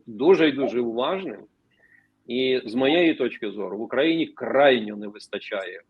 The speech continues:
фахових коментарів військових про ситуацію на фронті, фахових мене дуже, е, штирить від того, що, е, у нас часто беруть коментарі німців, французів,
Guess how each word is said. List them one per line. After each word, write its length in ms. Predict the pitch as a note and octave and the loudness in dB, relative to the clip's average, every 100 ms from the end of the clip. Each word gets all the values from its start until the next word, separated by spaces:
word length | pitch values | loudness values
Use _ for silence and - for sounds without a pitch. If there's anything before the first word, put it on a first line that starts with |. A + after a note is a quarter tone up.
| _ - | _ 2
фахових 580 | C#3+ D3+ A2+ G2 G2+ _ | 4 4 0 -4 -6 _
коментарів 720 | A2+ A2+ A2 A#2 A2+ G#2+ G2 | -8 -6 -6 -4 -2 -4 -6
військових 680 | G#2 - - G#2 G#2+ C#3 - _ - _ - | -10 -8 -2 0 2 -2 -6 _ -20 _ -10
про 140 | G#2 | -8
ситуацію 720 | - A2 A2 A2 G#2 - G#2+ | -6 -2 2 2 0 -4 -6
на 100 | A2 | -6
фронті, 400 | G2+ G#2 G2+ - | -8 -8 -8 -10
фахових 760 | - - C3+ C3+ A2 F#2 F#2 - - - - - _ - | -4 8 10 10 4 -4 -6 -10 -20 -20 -20 -20 _ -4
мене 280 | A2 E3 | 2 4
дуже, 560 | F3 C3+ F3 G3+ A3+ - - | 4 4 4 4 2 -2 -4
е, 100 | C3+ | -4
штирить 540 | - - F#3+ A#2+ G2 A#2 | -2 6 6 6 0 -4
від 80 | - | -2
того, 280 | C#3+ A#2 A2 | 0 0 -2
що, 420 | - - G2+ G2+ - _ | -8 -8 -8 -8 -12 _
е, 40 | G#2+ G#2 G#2 G#2 G2+ G2+ G2+ G2+ | -10 -8 -6 -6 -6 -8 -8 -8
у 260 | - G#2+ | -10 -2
нас 240 | B2 C3 - | 2 2 4
часто 460 | D3 C#3 - A2 | 6 6 2 -2
беруть 320 | G2+ A#2 C3 | 0 0 0
коментарі 800 | - A#2 A#2 A2 A2+ A2 G2+ F#2 - _ _ C3 | 0 -4 -2 -2 -2 0 -4 -8 -14 _ _ 0
німців, 680 | D#3 D3 C3 B2 A2+ - - | 2 4 2 0 -2 -4 -4
французів, 920 | C#3+ D3+ C#3 B2 B2 A2 G#2+ G#2 | -2 0 2 2 2 0 -2 -4